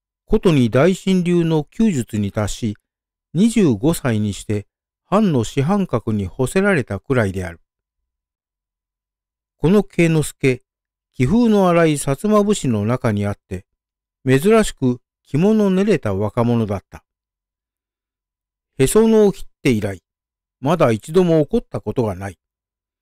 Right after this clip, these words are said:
寡黙で無愛想で、いつも老三のようにむっ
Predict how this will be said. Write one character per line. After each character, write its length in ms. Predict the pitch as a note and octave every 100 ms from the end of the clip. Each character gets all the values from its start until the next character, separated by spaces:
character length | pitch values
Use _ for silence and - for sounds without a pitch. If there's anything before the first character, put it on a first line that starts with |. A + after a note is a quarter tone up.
| _ _ _ _ _ _ _ -
寡 100 | B2+
黙 320 | F3 - D#3+
で 160 | D3+ C3+
無 280 | A#2 C#3+
愛 120 | F#3 B2+
想 280 | B2+ A2
で、 180 | G#2+ G2+ _ _ _ _ -
い 100 | A3+
つ 120 | G3
も 160 | D3 B2
老 240 | C#3+ G#3+
三 300 | - G#3 G3
の 120 | F#3+
よ 180 | F#3 E3+
う 40 | G#2+
に 180 | G2
む 140 | G#2+
っ 60 | C3